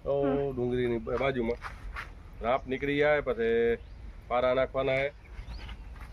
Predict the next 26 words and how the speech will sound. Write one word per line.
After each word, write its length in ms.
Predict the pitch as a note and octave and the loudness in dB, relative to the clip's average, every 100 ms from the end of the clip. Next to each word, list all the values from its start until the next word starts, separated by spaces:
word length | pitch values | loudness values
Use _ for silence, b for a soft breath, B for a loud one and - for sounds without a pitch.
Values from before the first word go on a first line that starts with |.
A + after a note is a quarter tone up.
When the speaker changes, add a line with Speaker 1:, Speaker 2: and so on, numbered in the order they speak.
| - | -2
Speaker 1:
પારા 240 | B2 C3 C3 | 2 4 6
પડી 220 | C3+ C3+ | 4 4
જાય 180 | C3+ C3+ | 6 4
તો 140 | A#2+ | 4
વળી 160 | A#2+ A#2+ | 2 4
બસ 160 | A#2+ - | 2 0
કાંક 160 | B2+ C#3 - - | 0 0 -2 0
માણસને 380 | A#2 B2 A2+ A#2 | 4 4 4 2
માણેનો 380 | A#2 B2+ A2+ A2 | 2 2 2 4
વેત 240 | A#2+ - | 2 2
કરીએ 280 | C#3+ C#3+ C3 - - - - | 0 2 0 -4 -16 -16 -4
એક 140 | B2+ E4+ | -2 2
બે 20 | A2+ | 2
Speaker 2:
હમ. 40 | |
Speaker 1:
દિવસમાં. 420 | A2+ A2+ A2+ D3+ - - - - - - - - - - - - - - - - - - - - - | 4 2 2 0 -2 -14 -14 -16 -16 -16 -16 -14 -14 -14 -14 -14 -12 -12 -14 -14 -12 -12 -12 -10 -2
અને 280 | A2+ A#3 A#3 | 4 6 6
Speaker 2:
અને 260 | C#4 C4+ C4+ | 8 8 10
Speaker 1:
બીજે 60 | |
Speaker 2:
જો 200 | D4+ D4+ | 12 12
Speaker 1:
કોઈ 100 | C4+ | 8
આપણા 320 | C4+ C4+ C4+ | 4 2 4
Speaker 2:
બી-, 200 | C4 C4+ | 6 4
Speaker 1:
બ્રહ્માસ્ત્ર 600 | - - - - C#4+ - - | 2 -2 0 2 2 0 -2
બનાવે. 100 | A#3 | 4
Speaker 2:
બ્રહ્માસ્ત્ર 580 | C#4 D4+ D4+ D4+ - | 6 10 8 8 4
બનાવે, 540 | C4+ C4+ C#4 C#4 E4 | 6 10 10 12 10